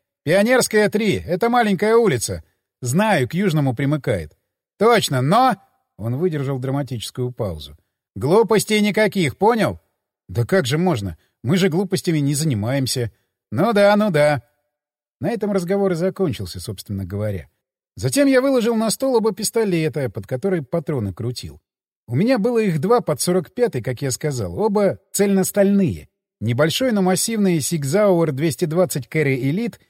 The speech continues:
из светлой нержавейки и полноразмерный девятнадцать одиннадцать от самого Кимбера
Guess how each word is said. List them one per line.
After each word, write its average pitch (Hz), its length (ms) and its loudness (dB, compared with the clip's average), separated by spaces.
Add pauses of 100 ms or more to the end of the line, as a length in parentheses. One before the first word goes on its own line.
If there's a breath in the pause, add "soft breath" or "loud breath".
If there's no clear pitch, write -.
(260)
из 151 160 -4
светлой 190 400 0
нержавейки 170 800 2 (320)
и 196 100 0
полноразмерный 233 920 2
девятнадцать 196 600 -4
одиннадцать 156 640 0 (280)
от 110 140 -4
самого 185 400 2
Кимбера 101 520 -4